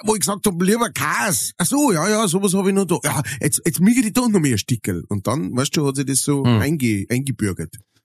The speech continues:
Speaker 1: Hätte ich jetzt einmal gesagt.
Speaker 2: Ja, er, er hat's dann auch gut verkaufen können, weil er gesagt, „Mensch, das da oder lieber Kas?“
Speaker 1: <laughs> Oder s-,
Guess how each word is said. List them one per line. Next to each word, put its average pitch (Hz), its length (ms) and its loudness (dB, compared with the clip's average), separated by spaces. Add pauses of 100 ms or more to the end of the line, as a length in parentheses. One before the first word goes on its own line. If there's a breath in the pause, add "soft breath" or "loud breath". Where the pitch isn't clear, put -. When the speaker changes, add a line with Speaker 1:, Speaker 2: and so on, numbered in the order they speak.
(420)
Speaker 1:
Hätte 139 160 2
ich 151 60 4
jetzt 117 200 0
einmal 87 160 -6
gesagt. - 240 -10
Speaker 2:
Ja, 110 180 2
er, 139 280 0
er 123 120 4
hat's 160 180 0
dann 160 120 2
auch 135 180 0
gut 160 140 2
verkaufen 165 380 0
können, 120 180 0
weil 117 120 0
er - 20 0
gesagt, 123 200 0
„Mensch, 127 240 2
das - 220 0
da 240 80 0
oder 208 220 2
lieber 190 240 0
Kas?“ 113 420 0 (100)
Speaker 1:
<laughs> - 120 -6
Oder 208 220 2
s-, 220 120 -2